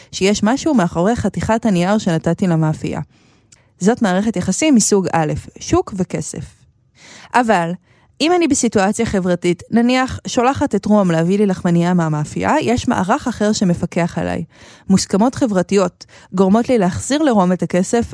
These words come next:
ולא לברוח עם הלחמניה לדרום אמריקה. זאת מערכת מסוג ב', חברה ושוק. במחקר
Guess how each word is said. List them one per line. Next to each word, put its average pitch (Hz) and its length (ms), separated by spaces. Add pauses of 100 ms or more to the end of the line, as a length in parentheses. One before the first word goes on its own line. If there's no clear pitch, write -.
ולא 190 200
לברוח 208 440
עם 185 100
הלחמניה 175 480
לדרום 170 340
אמריקה. 160 400 (680)
זאת 240 280
מערכת 202 440
מסוג 180 360
ב', 180 100 (340)
חברה 180 360
ושוק. - 460 (640)
במחקר 185 360